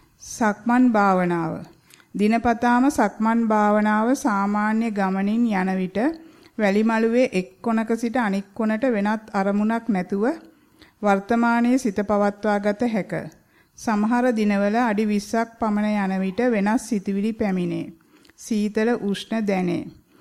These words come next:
නමුත් අද ඉහළ භාවනා ශාලාවේ ඉතා හෙමින් ඇවිදින විට, වරහන් ඇතුළේ ඇවිදින විට කම්පන චංචල නොදැනෙන, නොදැනෙන නිසා කකුල් දෙක ඉදිරියට ගෙන යාමට අපහසුතාවයක් ඇතිවිය. බර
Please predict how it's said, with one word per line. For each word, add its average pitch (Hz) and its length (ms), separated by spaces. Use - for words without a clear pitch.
නමුත් 226 540
අද 202 180
ඉහළ 233 400
භාවනා 214 760
ශාලාවේ 196 800
ඉතා 226 420
හෙමින් 226 460
ඇවිදින 196 460
විට, 165 220
වරහන් 208 460
ඇතුළේ 220 280
ඇවිදින 190 400
විට 208 220
කම්පන 208 500
චංචල 208 480
නොදැනෙන, 196 500
නොදැනෙන 214 580
නිසා 185 420
කකුල් 226 440
දෙක 233 160
ඉදිරියට 226 640
ගෙන 208 220
යාමට 208 440
අපහසුතාවයක් 208 1080
ඇතිවිය. 185 520
බර 196 260